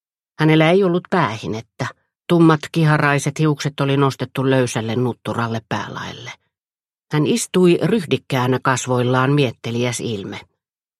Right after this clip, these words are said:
Välillä hän selaili edessään pienellä pöydällä olevia karttoja ja papereita. Kaunis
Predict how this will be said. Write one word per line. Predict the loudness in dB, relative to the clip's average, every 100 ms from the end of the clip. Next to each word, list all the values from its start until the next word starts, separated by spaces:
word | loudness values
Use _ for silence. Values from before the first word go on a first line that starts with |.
| _ -4
Välillä | 0 4 4 4
hän | 4 2
selaili | 2 2 4 2 2 2
edessään | 0 -2 0 0 0
pienellä | 0 0 0 -2
pöydällä | -2 -2 0 -2 -2
olevia | -2 -2 -2 -4
karttoja | -2 -2 -2 -6 -4 -2
ja | -2 -2
papereita. | -4 -6 -10 -10 -16 -14 -18 -18 _ _ _ _ _ _ _ _ _ _ _ _ _ _ -4
Kaunis | 0 2 2 0